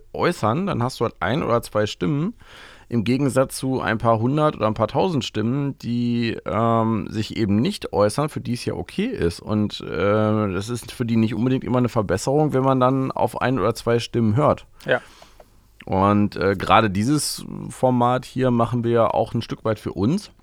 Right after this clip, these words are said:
Speaker 1: Und deswegen ist es ja so authentisch. Und, äh, ich glaube, das wächst einfach mit der Zeit.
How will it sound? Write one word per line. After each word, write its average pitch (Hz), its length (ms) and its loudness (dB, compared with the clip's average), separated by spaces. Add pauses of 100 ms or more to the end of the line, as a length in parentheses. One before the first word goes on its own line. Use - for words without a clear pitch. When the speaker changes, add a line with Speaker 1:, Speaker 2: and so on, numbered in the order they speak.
(680)
Speaker 1:
Und - 80 -2
deswegen 98 260 -4
ist 107 80 -4
es 120 140 -2
ja 90 100 2
so 82 140 -2
authentisch. 92 560 -4
Und, 95 540 -2
äh, 98 520 4
ich - 800 -10
glaube, 107 280 4
das 101 200 2
wächst - 300 -4
einfach 87 340 -4
mit 92 140 -4
der 80 100 -2
Zeit. 76 420 -4